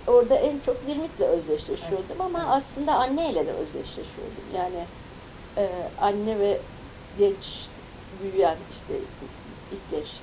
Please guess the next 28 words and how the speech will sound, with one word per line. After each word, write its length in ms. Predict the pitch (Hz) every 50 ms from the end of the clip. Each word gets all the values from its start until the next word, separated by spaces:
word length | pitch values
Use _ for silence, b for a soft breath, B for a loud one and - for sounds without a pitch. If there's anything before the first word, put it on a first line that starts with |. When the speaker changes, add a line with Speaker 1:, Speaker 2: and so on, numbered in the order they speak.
| - -
Speaker 1:
yıllarındaki, 680 | 160 147 143 143 139 139 143 135 - - - - - - 110 - - - - -
e, 20 | - - - - -
bir 460 | 311 - - - - - - 170 147
genç 320 | 131 - - - - - - - - - - - - - - - - - -
özgürleşme 540 | 202 180 175 180 180 165 170 170 - - 165 165 147
mücadelesi 600 | 139 147 143 135 135 - - 131 - - - 117
veriyor. 220 | 123 131 120 135
Evin 260 | 131 - - - 151 147 -
bütün 200 | - - 143 147 - - - 160 156 135 - - -
basıncı 540 | 147 143 - - - 151 143 139 - 143 143
ve 80 | 135
annenin, 400 | 123 143 143 139 - - - - - - - - - -
a-, 200 | - - - 156 143
ailenin 380 | 139 135 135 139 143 139 135 - -
kültürü 460 | 151 135 - - - - 143 147 143
bak-, 340 | - - - - - - -
şey 100 | - 147
altında. 640 | 139 131 127 127 131 - - - - - - 208 247 - - - - - - - - - - - - - - - - - - - -
E, 120 | 240 269 - -
o 100 | 277 294
zaman 300 | 269 254 262 302 320 302
öyleydi 440 | 285 285 285 277 269 240 202 196 202
ama 200 | 220 226 269 262 - -
şimdi 340 | 240 269 262 247 262 233 226
yani 360 | 233 240 240 240 247 247 220 - - - - 214
Dirmit 320 | 247 233 254 262 - - - 220
benim 120 | 262 254
desem 320 | 220 220 226 - 226 240